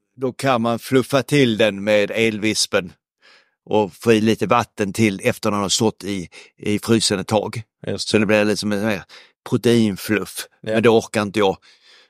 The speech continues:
Speaker 2: Nej.
Speaker 1: Utan jag tycker,
Speaker 2: <laughs>
Speaker 1: det, det, det
Speaker 2: Det är som en glass.
Speaker 1: det, det, det blir som en,
Speaker 2: En sorbet.
Speaker 1: en sorbet på något sätt.
Speaker 2: Ja.
Speaker 1: Men det här, det här blir väldigt gott. Så att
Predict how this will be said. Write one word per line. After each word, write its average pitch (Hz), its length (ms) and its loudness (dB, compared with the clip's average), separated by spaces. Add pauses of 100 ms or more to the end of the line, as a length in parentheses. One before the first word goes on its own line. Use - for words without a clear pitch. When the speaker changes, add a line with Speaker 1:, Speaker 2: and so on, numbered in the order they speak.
Speaker 2:
Nej. 110 120 -6
Speaker 1:
Utan 113 160 2
jag 110 160 4
tycker, 110 220 -2 (120)
Speaker 2:
<laughs> - 140 -8
Speaker 1:
det, 123 220 4
det, - 0 -
det 120 160 -2
Speaker 2:
Det 131 320 2
är 123 40 -10
som 120 180 -10
en 117 100 -6
glass. 135 460 -4
Speaker 1:
det, 135 160 4
det, 123 260 -2
det 123 160 4
blir 127 220 4
som 120 200 -4
en, 95 140 -12 (220)
Speaker 2:
En 113 120 -8
sorbet. 117 360 -4 (220)
Speaker 1:
en - 60 -8
sorbet 107 500 2 (180)
på 117 60 -2
något 113 140 0
sätt. 113 220 2 (320)
Speaker 2:
Ja. 104 160 -18
Speaker 1:
Men 117 120 2
det 127 60 6
här, 131 180 2
det 113 180 0
här 135 120 4
blir 120 140 2
väldigt 110 340 0 (320)
gott. - 460 -2
Så - 140 -2
att 117 120 0